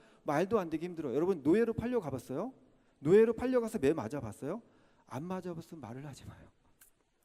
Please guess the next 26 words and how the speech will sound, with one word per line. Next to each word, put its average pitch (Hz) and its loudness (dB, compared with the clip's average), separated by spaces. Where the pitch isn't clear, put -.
현대판 208 -2
노예? 135 -2
요셉이 214 0
노예됐던 160 -2
것만큼 139 -10
안 104 -10
힘들걸요? 120 -10
그 226 -2
모든 262 4
과정을 220 2
다 - -6
겪었어요. 143 -8
그리고 160 -4
그를 175 -2
더 120 -8
크게 151 -10
세우셨습니다. - -14
그리고 123 -6
이번 131 -2
주제처럼 120 -12
더 107 -12
높임을 120 -8
하나님께서 139 -12
받으셨습니다. 104 -14
요셉을 110 -10
통해서. 123 -16